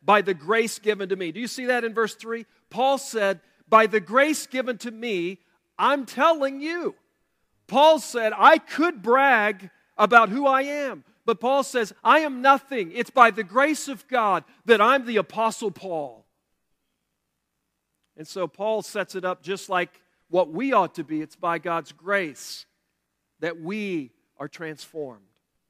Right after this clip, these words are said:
When, when Paul speaks to everyone, do you see that?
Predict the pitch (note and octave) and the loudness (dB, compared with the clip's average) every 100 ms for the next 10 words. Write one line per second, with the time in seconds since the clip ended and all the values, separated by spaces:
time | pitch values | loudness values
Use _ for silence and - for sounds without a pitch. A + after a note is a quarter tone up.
0 | _ _ _ _ _ _ _ _ _ _ | _ _ _ _ _ _ _ _ _ _
1 | _ _ _ _ _ _ E3 D#3 F#3 - | _ _ _ _ _ _ -12 -10 -16 -8
2 | F3+ E3 G#3 A3+ G#3 - A3 G#3 - F#3+ | -8 -4 0 0 -2 -8 -8 -8 -10 -12
3 | F3 - G3 G3 A#3+ A3+ A3+ A#3 F3+ E3+ | -14 2 2 2 -4 -4 -4 -6 -6 -8
4 | - G#3+ G#3 G#3+ | -10 -6 -4 -4